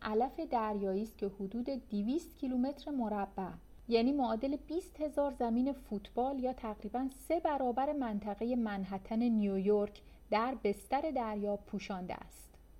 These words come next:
کارشناسان معتقدند که این گیاه از یک دانه رویده و در طول دست کم چهار هزار و پانصد سال به این اندازه رشد کرده است.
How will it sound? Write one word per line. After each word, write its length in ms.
کارشناسان 580
معتقدند 600
که 240
این 200
گیاه 440
از 260
یک 380
دانه 360
رویده 540
و 80
در 300
طول 240
دست 340
کم 360
چهار 440
هزار 300
و 40
پانصد 600
سال 400
به 120
این 280
اندازه 680
رشد 360
کرده 320
است. 300